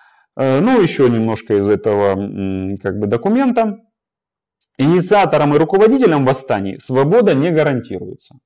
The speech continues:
Ну, то есть верхушку, вот эти наиболее оголтелых, одиозных лидеров мы арестуем, мы их закроем. Они подлежат или привлечению в трудовые батальоны,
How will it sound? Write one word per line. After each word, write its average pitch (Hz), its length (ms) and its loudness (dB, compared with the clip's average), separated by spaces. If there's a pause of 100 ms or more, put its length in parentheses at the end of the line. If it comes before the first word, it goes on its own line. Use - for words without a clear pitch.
Ну, 156 100 -6
то 156 80 0
есть 139 140 -2
верхушку, 196 540 0
вот 131 140 0
эти 120 160 -2
наиболее 135 440 2
оголтелых, 131 540 2
одиозных 196 680 -2
лидеров 156 500 -4
мы 147 460 -8 (340)
арестуем, 123 520 -2
мы 131 120 0
их 117 100 -2
закроем. 104 500 -6 (680)
Они 254 220 2
подлежат 156 640 0
или 185 180 2
привлечению 139 680 0
в 117 60 -8
трудовые 127 440 2
батальоны, 240 800 0